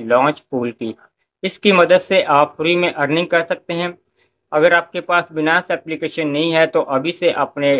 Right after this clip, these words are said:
mobile के अंदर Binance application को install करें, उसको real name और real आईडी card से आप अपने account बनाएं Gmail से, और उसके बाद इसकी केवाईसी करने के बाद verification लाजमी करें।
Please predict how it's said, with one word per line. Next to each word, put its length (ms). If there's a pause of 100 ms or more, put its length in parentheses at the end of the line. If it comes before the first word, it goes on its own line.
mobile 360
के 120
अंदर 280
Binance 460
application 540
को 220
install 520
करें, 460
उसको 680
real 400
name 340
और 300
real 320
आईडी 300
card 360
से 220
आप 280
अपने 320 (340)
account 480
बनाएं 460
Gmail 440
से, 280
और 300
उसके 360
बाद 300
इसकी 300
केवाईसी 720
करने 320
के 160
बाद 300
verification 680
लाजमी 420
करें। 300